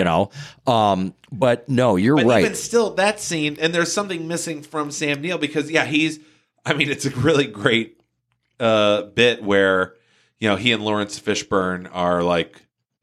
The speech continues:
Speaker 1: "We gotta get outta here. We gotta get home." And he's like, "I'm already home." And
Speaker 2: Yeah.
Speaker 1: then, like, he, like, slinks into the dark. But,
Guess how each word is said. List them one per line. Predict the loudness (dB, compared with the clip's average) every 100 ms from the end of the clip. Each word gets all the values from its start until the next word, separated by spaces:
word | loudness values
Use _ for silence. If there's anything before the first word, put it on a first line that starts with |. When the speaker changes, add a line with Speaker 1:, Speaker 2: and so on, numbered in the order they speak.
| _ _ -2
Speaker 1:
"We | 0
gotta | 2
get | 2 2
outta | 2 0
here. | -2
We | 0
gotta | 0 -2
get | -4
home." | -2 0 2 2 -2 -8 -18
And | -14 -12
he's | -12 -4
like, | -2 -4 -6 _ _ _ _ _ _
"I'm | -16 -12
already | -10 -8 -8 -8 -10
home." | -10 -12 -12 -10 -4
And | 2
Speaker 2:
Yeah. | 4 4 4 2
Speaker 1:
then, |
like, | 0 -4
he, | -6
like, | -6
slinks | -8 -8 -6 -4 -6 -4 -4
into | -2 -4
the | -4
dark. | 0 0 0 -4 -20 _ _ _ _ _ _ -2
But, | -2 -2